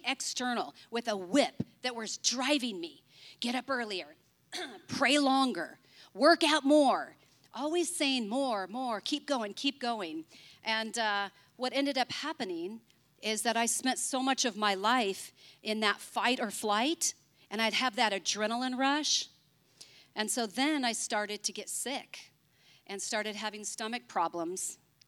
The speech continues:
and, uh, with good reason. And then five or six something years ago, I started getting really sick, and, uh, and it started kind of consuming my life.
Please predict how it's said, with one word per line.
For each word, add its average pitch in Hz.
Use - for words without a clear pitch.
and, 196
uh, 196
with 190
good 202
reason. 233
And 196
then 208
five 233
or 247
six 233
something 220
years 208
ago, 190
I 196
started 202
getting 196
really 190
sick, 196
and, 185
uh, 180
and 214
it 196
started 220
kind 226
of 214
consuming 208
my 196
life. 180